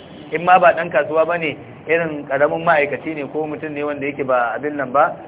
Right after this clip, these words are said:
to ka bashi dan dubu ɗari biyu da hamsin, dubu ɗari uku da hamsin, ɗari biyar. Allah kalle ya je dai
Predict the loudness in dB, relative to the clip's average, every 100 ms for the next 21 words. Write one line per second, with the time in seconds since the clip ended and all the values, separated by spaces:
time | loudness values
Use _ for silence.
0 | -18 -6 -4 -2 -2 0 0 -2 -6 -8
1 | -6 -4 -4 -2 -4 -4 -2 0 -2 -6
2 | -10 -8 -6 -4 -6 -6 -6 -4 -6 -8
3 | -6 -4 -4 -2 0 0 0 0 -2 -2
4 | -2 -2 -2 -2